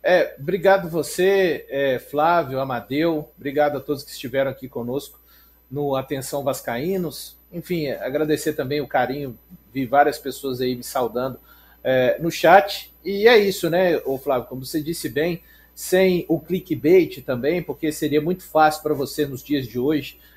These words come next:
é, colocar uma capa aí, é, de algum jogador e falar no Vasco da Gama em dois mil e vinte e três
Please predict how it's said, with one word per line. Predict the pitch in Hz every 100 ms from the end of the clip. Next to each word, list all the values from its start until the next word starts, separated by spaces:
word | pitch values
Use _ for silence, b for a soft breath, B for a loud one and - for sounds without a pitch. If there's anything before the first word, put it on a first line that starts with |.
| b
é, | - 135 135
colocar | - 156 147 - 156
uma | 151 117
capa | - 160 165 151 143
aí, | 131 170 165 120 - b b -
é, | 127 135 127 117 -
de | -
algum | 139 127 160
jogador | 151 139 117 139 170 165
e | 147
falar | - 143 139 143
no | 165
Vasco | 139 196 202 - 156
da | 143
Gama | 120 170 208 165 131
em | 143
dois | 156 147 147
mil | 156
e |
vinte | 139 147
e | -
três | - 180 175 - -